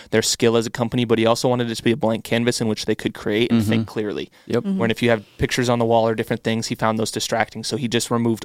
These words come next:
Speaker 1: all distraction. It's like,
Speaker 2: Yep.
Speaker 1: everything's just gonna be white.
Speaker 2: <laughs>
Speaker 1: But, like, space, it matters.
Speaker 3: Mm-hmm.
Speaker 2: Yep.
Speaker 3: It does.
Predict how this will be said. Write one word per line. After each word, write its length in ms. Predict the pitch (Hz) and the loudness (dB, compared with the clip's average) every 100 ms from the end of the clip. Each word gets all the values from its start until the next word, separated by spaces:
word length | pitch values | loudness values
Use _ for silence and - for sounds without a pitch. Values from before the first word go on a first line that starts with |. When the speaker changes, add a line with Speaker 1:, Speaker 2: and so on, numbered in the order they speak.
| - | 0
Speaker 1:
all 220 | 123 117 | 4 4
distraction. 560 | 117 117 117 113 - 110 | 2 0 0 0 0 -2
It's 120 | - | 0
like, 80 | 98 | 0
Speaker 2:
Yep. 100 | 127 | 0
Speaker 1:
everything's 440 | 120 120 127 120 | 0 0 -2 -2
just 200 | - 117 | -2 -2
gonna 140 | 123 110 | -2 -2
be 120 | 104 | -2
white. 380 | 107 120 - - - | 0 -2 -4 -12 -20
Speaker 2:
<laughs> 180 | - _ | -20 _
Speaker 1:
But, 60 | 127 | 2
like, 160 | 127 | 2
space, 580 | - - 135 127 - - - _ | -2 0 0 0 -4 -8 -14 _
it 80 | 123 | 2
matters. 380 | 175 175 156 - | 2 2 -2 0
Speaker 3:
Mm-hmm. 160 | 196 | 2
Speaker 2:
Yep. 120 | 180 170 _ - 190 | 0 -2 _ -14 -10
Speaker 3:
It 60 | |
does. 280 | 180 185 | -8 -8